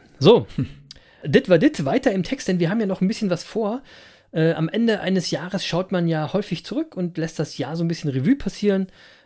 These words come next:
Speaker 1: Ähm, aber so wollen die Monkeys das nicht machen, äh, sondern wir haben uns gedacht, wir schauen, äh, auf das Jahr und bestimmen mal unsere drei persönlichen Lieblingsfolgen aus dem, äh, Monkey-Jahr zweitausendeinundzwanzig, ähm, damit wir mal so ein bisschen zurückschauen auf die, äh, ganze Staffel.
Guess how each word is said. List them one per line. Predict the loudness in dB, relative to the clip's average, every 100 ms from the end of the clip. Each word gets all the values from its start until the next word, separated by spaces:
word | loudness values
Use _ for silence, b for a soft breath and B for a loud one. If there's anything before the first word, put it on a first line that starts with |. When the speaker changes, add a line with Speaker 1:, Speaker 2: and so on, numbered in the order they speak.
| _
Speaker 1:
Ähm, | -2 0 -2 _ _
aber | -2 2
so | 4 4
wollen | 2
die | 2
Monkeys | -2 -4 -4
das | -2
nicht | -2 -2
machen, | -6 -8 -12 -12
äh, | -4 -2
sondern | 0 0 2
wir | 0
haben | 0
uns | -2
gedacht, | -4 -4 -2
wir | -2
schauen, | 0 0 -2 -4
äh, | -6
auf | -6 -4
das | -6 -4
Jahr | -4
und | -4
bestimmen | -2 0 2
mal | 2 2
unsere | 0 0
drei | 0 -2
persönlichen | 0 0 0 0 0 -2 -2 b b b b b
Lieblingsfolgen | -2 2 2 2 -2 -2 -2
aus | -2
dem, | 0 0 -2
äh, | -4 -4
Monkey-Jahr | 0 0 2 2 2
zweitausendeinundzwanzig, | 0 -4 -2 -2 -2 -4 -4 -2 -2 0 0 -2 -4 -10 -4
ähm, | -2 -2 -2 0
damit | 0 2
wir | 2
mal | 2
so | 0
ein | 4
bisschen | 4 6 2
zurückschauen | -2 -4 -2 -2 -2
auf | -6 -10
die, | -4 -4 -4 -6
äh, | -8
ganze | -8 -6 -6 -8 -10
Staffel. | -8 -6 -4 -6